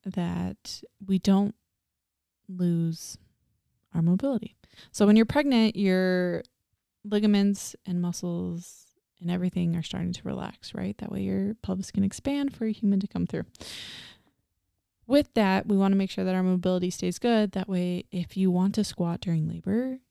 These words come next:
you have the ability to do so. If you wanna lunge, you have the ability to do so. That's where it comes in for me, is I wanted to make sure that I stay physically strong. That way in labor, if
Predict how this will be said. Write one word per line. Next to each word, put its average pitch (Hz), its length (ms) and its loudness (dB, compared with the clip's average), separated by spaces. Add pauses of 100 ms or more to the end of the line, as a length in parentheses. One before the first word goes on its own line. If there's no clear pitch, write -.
(120)
you 190 120 0
have 175 220 -4
the 170 80 -4
ability - 460 -8
to - 160 -16
do - 180 -10
so. - 300 -12
If - 80 -18
you - 80 -2
wanna 165 280 2
lunge, 165 520 -4
you 180 160 -4
have 160 220 -10
the - 80 -10
ability 196 460 -12
to 190 180 -20
do - 140 -12
so. - 320 -12 (640)
That's 202 240 -2
where 196 120 4
it 180 80 0
comes 185 240 0
in 170 120 -2
for - 140 -10
me, - 320 -10
is 180 300 -6 (120)
I 185 80 0
wanted 185 300 4
to 202 60 2
make 190 180 2
sure 180 300 -2
that 180 320 -6
I 180 140 -4
stay 180 460 -4
physically 185 440 -4
strong. 196 480 0
That 214 140 -2
way 185 380 -2
in 202 280 4
labor, 208 520 -2 (580)
if 165 560 -6